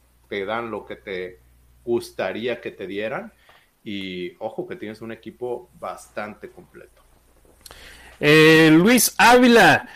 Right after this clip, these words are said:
Speaker 2: eh, "Hola Harry, Demian y Ricardo, buenas noches. Al fin, después de una semana de no verlos, vuelve la Nación Raider." Macabeli Rodríguez, "Carnales, buenas noches, vamos a seguir apoyando y se viene lo mejor." Scrappy Martínez, "Saludos desde,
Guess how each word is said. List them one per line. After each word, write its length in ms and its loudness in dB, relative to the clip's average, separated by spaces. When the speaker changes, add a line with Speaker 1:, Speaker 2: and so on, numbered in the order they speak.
Speaker 2:
eh, 300 6
"Hola 280 6
Harry, 340 6
Demian 380 6
y 40 6
Ricardo, 420 6
buenas 400 6
noches. 340 2
Al 140 4
fin, 220 2
después 340 4
de 60 2
una 160 2
semana 360 2
de 100 6
no 120 4
verlos, 400 4
vuelve 400 4
la 220 2
Nación 580 0
Raider." 400 4
Macabeli 640 4
Rodríguez, 640 6
"Carnales, 600 6
buenas 220 2
noches, 340 2
vamos 240 0
a 40 -4
seguir 180 4
apoyando 400 4
y 40 6
se 100 0
viene 160 4
lo 80 4
mejor." 500 6
Scrappy 400 2
Martínez, 600 4
"Saludos 380 4
desde, 200 -2